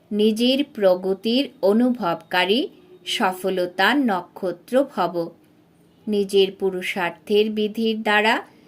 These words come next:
নিজের প্রগতির অনুভবকারী সফলতার নক্ষত্র ভব। ব্যাখ্যা, যারা নিজের পুরুষার্থের বিধিতে নিজের প্রগতি বা সফলতার অনুভব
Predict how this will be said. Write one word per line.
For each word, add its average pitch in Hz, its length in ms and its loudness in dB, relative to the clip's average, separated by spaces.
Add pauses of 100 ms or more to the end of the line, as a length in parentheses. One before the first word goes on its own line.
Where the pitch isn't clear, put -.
(260)
নিজের 247 480 4
প্রগতির 208 840 0 (100)
অনুভবকারী 196 1080 -2 (480)
সফলতার 190 920 -2
নক্ষত্র 220 960 -2 (260)
ভব। 165 400 -2 (840)
ব্যাখ্যা, 185 600 -2 (680)
যারা 254 320 8
নিজের 214 480 4
পুরুষার্থের 262 960 -2
বিধিতে 240 720 0 (240)
নিজের 214 540 2
প্রগতি 196 840 -2
বা 190 380 0 (340)
সফলতার 185 920 -2
অনুভব 180 520 -4